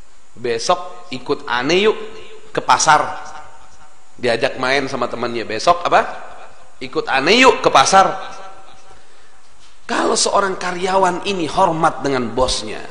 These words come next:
amanah dengan bosnya, maka dia akan bilang sama temannya itu, "Nanti dulu, ane mau izin dulu sama bos ane. Kalau diizinin,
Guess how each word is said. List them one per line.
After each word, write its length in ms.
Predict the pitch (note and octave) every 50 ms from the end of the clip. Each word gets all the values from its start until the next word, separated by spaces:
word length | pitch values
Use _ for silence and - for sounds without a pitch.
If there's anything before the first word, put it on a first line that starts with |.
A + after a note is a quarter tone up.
| - - -
amanah 640 | - C#3+ D3+ C#3 D3 F3 G3 F#3+ D#3 A#2 G#2 - A2+
dengan 240 | A2 A2 G#2+ G#2+ G2+
bosnya, 400 | A#2 A2+ - G2+ - G2+ - - - - - - - - - -
maka 240 | F#3+ A3 A3 B3+
dia 240 | B3 G#3+ B3+ - G3+
akan 240 | G3+ - G#3 G3+ F#3
bilang 400 | E3 G3 A3 G#3 G3 E3 D3+ C#3
sama 240 | - C#3 C3 C3 B2+
temannya 320 | B2+ B2 B2 A#2 A#2 A2+
itu, 160 | A2 G#2 G2+ F2+ - - - - - - - - - - - - - - - - - - - - - - - - - - - - - - - - - - - - - - - - - - - - - - - - - - - - - - - - - - - - - - - - - - - - - - - - - - - - - - - - - - - - - - - - - - - - - - - - - - - -
"Nanti 240 | A2+ A2 G#2+ - A#2+
dulu, 480 | A#2 A#2+ B2+ C3 C3 B2 A2 G2 F#2+ - - - - - - - - - - - - - - - - - - - - - - -
ane 800 | G2 F#2+ G2 G2 G#2+ A#2+ C3 C#3 C#3 C#3 C3+ C3+ C3+ - - - G#2 G#2+
mau 160 | A2+ G#2 -
izin 400 | A#2 A#2 A2 G2+ A2+ A2 A2 A2+
dulu 240 | B2 B2+ B2 A#2+ -
sama 400 | - A2 G2+ G#2 A#2 C3 D3+ D#3 - - - - - - - - - - - - - - - - - - - - - - - F#2
bos 160 | F#2+ F#2+ -
ane. 640 | - G#2+ G#2+ G2 F2+ E2 E2+ E2 - - - - -
Kalau 240 | G#2 G#2 G#2+ G#2+
diizinin, 800 | G#2 G#2+ A2 A2 G#2+ G#2 G#2 G2+ G2 G#2+ C3+ E3+ G3+ A3+ A#3+ B3